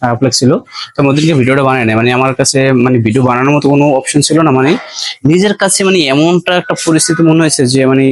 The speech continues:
নিজেও হয়তো মানে কতটা ভালো কাজ করছি, খারাপ কাজ করছি আমি জানি না। এই দেখেন কত শ্মশান মানে দেয়া আছে, তো এটা দেখলে বোঝা যায় যে আমরা কতটা ভালো কাজ করি, খারাপ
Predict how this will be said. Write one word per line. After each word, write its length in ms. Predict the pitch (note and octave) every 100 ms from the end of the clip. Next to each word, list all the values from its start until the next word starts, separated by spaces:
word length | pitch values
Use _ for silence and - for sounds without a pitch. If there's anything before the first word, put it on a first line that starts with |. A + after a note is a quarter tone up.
| - - - _ _ _ _ _
নিজেও 280 | B2+ C#3+ F3
হয়তো 160 | E3 E3+
মানে 260 | D#3+ D3+ D3+
কতটা 260 | C#3+ C#3+ D#3+
ভালো 260 | C#3+ B2+ C3+
কাজ 140 | C#3+
করছি, 200 | - C#3+
খারাপ 200 | D3+ C3 B2
কাজ 100 | C#3
করছি 180 | - -
আমি 120 | D3
জানি 200 | B2 A2+ A2
না। 100 | E3 - - - -
এই 80 | -
দেখেন 200 | C3 B2 A#2
কত 160 | D#3+ E3+ F3
শ্মশান 360 | C#3+ A#2+ C3+ C3 B2+
মানে 180 | A#2+ A#2+ A#2 A#2 A#2
দেয়া 200 | A#2 A2+
আছে, 220 | A2+ D3+
তো 80 | E3+ C3+
এটা 260 | C3 B2+
দেখলে 260 | C#3+ C#3+ E3+ D3+
বোঝা 180 | C3+ C#3+
যায় 180 | B2 C#3 G3+ - - -
যে 80 | - D#3+
আমরা 140 | E3
কতটা 260 | D#3+ D3+ F#3
ভালো 240 | C#3+ B2+ C#3+
কাজ 140 | D#3
করি, 140 | - E3
খারাপ 280 | - C3+